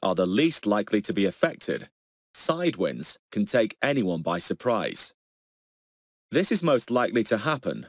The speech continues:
after overtaking a large vehicle, when passing gaps between hedges or buildings, and on exposed sections of road.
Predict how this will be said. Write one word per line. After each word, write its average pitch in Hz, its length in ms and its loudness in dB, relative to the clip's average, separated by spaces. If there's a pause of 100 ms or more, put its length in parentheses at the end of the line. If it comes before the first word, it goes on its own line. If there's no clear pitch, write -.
(140)
after 87 360 0
overtaking 101 560 2
a 127 60 4
large 92 360 0
vehicle, 117 480 0 (560)
when 127 220 2
passing 147 420 0
gaps 117 420 0
between 104 360 2
hedges 107 420 0
or 123 100 4
buildings, 147 600 -2 (680)
and 104 240 0
on 87 120 0
exposed 110 680 0
sections 98 540 0
of 110 140 0
road. 80 360 0